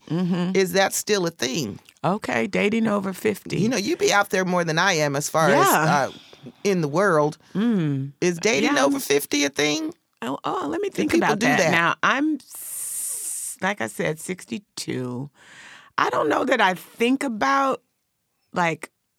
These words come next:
Speaker 1: dating.
Speaker 2: Mm-hmm.
Speaker 1: Actually, I, I went on a date last night.
Speaker 2: Ooh.
Speaker 1: Actually, I'm, I'm thinking about it. I actually, so a date would be from, from what? Uh, so from my old school perspective,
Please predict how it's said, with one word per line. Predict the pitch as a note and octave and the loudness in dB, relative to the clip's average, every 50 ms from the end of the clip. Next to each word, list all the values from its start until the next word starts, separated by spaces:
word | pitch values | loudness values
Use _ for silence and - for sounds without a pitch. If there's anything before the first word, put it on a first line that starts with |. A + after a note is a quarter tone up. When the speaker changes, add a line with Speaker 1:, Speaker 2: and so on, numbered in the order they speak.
| D#3+ B2 | -4 0
Speaker 1:
dating. | G3 F#3+ F#3+ F3+ C#3+ C3+ A2+ G#2+ - - _ _ - | 2 4 4 4 2 2 -2 -4 -8 -10 _ _ 0
Speaker 2:
Mm-hmm. | G3+ | 2
Speaker 1:
Actually, | A3 A3+ A#3+ A#3 A#3 A3+ G3+ G3 F#3 G3 - - | 2 4 4 2 2 2 4 4 4 2 2 2
I, | - G#3+ A#3+ A3+ - - _ | 2 2 2 0 -4 -4 _
I | - A3+ A#3+ | -2 0 0
went | A#3+ B3+ B3+ B3+ | 0 0 -2 -2
on | B3 B3 A#3+ | -2 -2 -2
a | A3+ | -2
date | F#3 D#3+ F3 F3 G#3+ B3 - - | -4 -2 -2 0 0 -2 -2 -4
last | - G#3+ B3+ B3+ A#3+ - - | -2 0 0 0 -2 -4 -4
night. | C#4+ - - - C3+ - - | -4 -4 -4 -4 -6 -8 -8
Speaker 2:
Ooh. | _ _ _ _ _ _ _ _ - | _ _ _ _ _ _ _ _ -2
Speaker 1:
Actually, | A3+ B3 A#4+ A4 F#4 G#3 E3+ D#3 E3 F#3+ A#3+ - - _ _ _ _ _ _ - _ _ _ _ _ - - | 0 2 2 2 2 2 2 2 0 0 0 -4 -8 _ _ _ _ _ _ -20 _ _ _ _ _ -2 0
I'm, | G3+ A#3 B3+ - - | 2 2 2 2 2
I'm | A#3 A#3+ C4 C4 | 2 2 2 2
thinking | - D4+ D4+ C#4+ - B3 B3+ | 2 2 2 2 2 2 2
about | G#3 F#3 E3+ D#3 | 4 4 4 4
it. | D#3 D#3 | 4 2
I | F#3 A3 - - | 2 2 4 4
actually, | A3+ C4 - - C#4 B3+ F#3 | 4 4 2 0 -2 -2 -2
so | G#3+ - C#4 A3 A3+ - - | 0 2 2 2 4 4 2
a | G#3+ G3+ | 2 0
date | F#3 E3+ G#3+ A#3 C4+ D4+ - - | 0 2 2 4 4 2 2 -2
would | C4 A#3+ G#3+ G3 | -4 -2 -2 -2
be | A#3 A3+ A3+ A3 A3 A3 G#3+ G#3+ G#3+ G#3 G3 - - _ _ _ _ - | -2 0 0 0 0 0 0 0 0 -2 -4 -6 -12 _ _ _ _ -16
from, | - - A3+ A3 G#3 G#3 G3 F3+ - - _ _ - | -8 -2 -2 0 0 0 0 -2 -4 -6 _ _ -20
from | F3+ - A3+ G#3+ G3+ G3 F#3+ F#3 F#3 - - | -10 -6 -2 0 0 0 -2 -4 -6 -8 -10
what? | E3+ E3 F#3 F3 D3 A#2+ - - _ _ - | -6 -4 -2 0 0 0 -2 -6 _ _ -4
Uh, | E3+ D#3+ D#3 D#3 D3 C#3+ C3 - - _ _ _ - - - - - - - | -2 -2 -2 -4 -6 -6 -8 -12 -18 _ _ _ -20 -20 -20 -20 -20 -20 -6
so | - B3 - F#3 | 0 0 0 2
from | - B3+ A#3+ A3+ | 2 2 2 4
my | A#3+ C4 C#4+ - - - | 6 6 6 4 4 4
old | G#3 B3 B3+ B3+ A#3+ A#3+ - | 4 6 6 6 4 2 0
school | - - - A3+ A3 G#3 | -4 -4 -2 0 0 0
perspective, | F#3 - - G3+ F3+ E3 - - F3+ D#3+ C#3+ - _ C#3 A#2 G#2+ G2+ G2 - - - | -2 -2 -4 -4 -4 -4 -4 -4 -2 -2 -2 -4 _ -8 -8 -8 -8 -8 -12 -16 -20